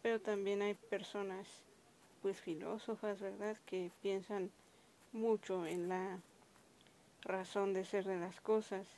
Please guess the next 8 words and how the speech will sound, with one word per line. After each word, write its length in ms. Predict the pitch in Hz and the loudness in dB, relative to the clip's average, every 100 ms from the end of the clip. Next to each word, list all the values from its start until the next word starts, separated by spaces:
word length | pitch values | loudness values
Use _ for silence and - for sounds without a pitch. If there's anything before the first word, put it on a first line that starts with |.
| - - - - - - - - | -20 -20 -20 -20 -20 -20 -20 -12
en 260 | - 196 196 | -2 0 0
la 220 | 180 175 185 - | -2 -4 -8 -2
filosofía, 960 | 202 175 180 - 185 - 214 208 190 - - - - | 0 2 0 -2 -6 0 4 6 4 -4 -16 -16 -6
en, 340 | 196 190 202 - - - - - - - - - - - - - | -4 -4 -8 -12 -20 -20 -20 -20 -20 -20 -20 -20 -20 -20 -20 -2
en 180 | 214 190 | 2 2
la 100 | 185 | 2
sabiduría, 760 | - 190 180 180 185 208 202 | -2 -4 -2 0 0 2 2
¿verdad? 380 | 175 175 202 202 | 0 -2 -4 -6